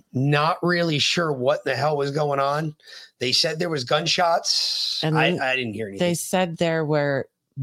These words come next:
Speaker 2: beings, big black non-human beings walking around in the mall.
Speaker 1: Yes. And not really
Speaker 2: And all the cops
Speaker 1: sure.
Speaker 2: showed up for these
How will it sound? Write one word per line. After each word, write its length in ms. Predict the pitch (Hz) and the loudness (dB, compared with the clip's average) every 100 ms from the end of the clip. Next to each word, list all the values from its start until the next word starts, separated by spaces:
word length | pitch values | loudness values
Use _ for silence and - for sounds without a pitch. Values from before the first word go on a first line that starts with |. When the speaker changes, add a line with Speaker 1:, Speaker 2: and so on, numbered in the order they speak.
| 123 | 0
Speaker 2:
beings, 840 | 156 170 214 247 277 285 - - - _ _ _ _ _ - - _ _ - | 2 4 4 2 0 0 -4 -8 -12 _ _ _ _ _ -20 -20 _ _ 0
big 340 | 190 190 170 | 2 0 -2
black 500 | 160 165 170 170 - - - | 0 2 2 -2 -8 -10 -2
non-human 880 | 151 151 156 165 156 165 160 156 139 | 2 2 2 2 2 2 2 2 2
beings 540 | 156 143 135 131 123 | 2 2 0 0 2
walking 460 | 127 135 131 143 139 | 2 2 0 -2 0
around 380 | 135 131 135 | 0 0 0
in 80 | 127 | 0
the 60 | 120 | 2
mall. 560 | 113 110 101 - - - | 2 2 0 -4 -10 -4
Speaker 1:
Yes. 680 | 151 107 - - - - - _ _ _ _ _ _ _ _ _ _ | -2 -2 -4 -6 -10 -20 -20 _ _ _ _ _ _ _ _ _ _
And 560 | - 135 135 135 131 127 | -6 0 2 2 0 0
not 400 | 143 143 147 - | 0 2 2 0
really 320 | 143 139 139 147 | -2 -2 2 2
Speaker 2:
And 80 | |
all 400 | 139 151 160 170 | 4 4 4 4
the 180 | 170 151 | 4 2
cops 360 | 165 165 156 110 | 2 2 2 2
Speaker 1:
sure. 60 | - 147 | 4 2
Speaker 2:
showed 80 | 143 | 2
up 240 | 135 127 - | 2 0 -4
for 480 | 127 127 123 120 - - _ _ _ _ _ - | -2 0 0 -2 -8 -20 _ _ _ _ _ -2
these 480 | 135 123 117 - | 0 2 0 -4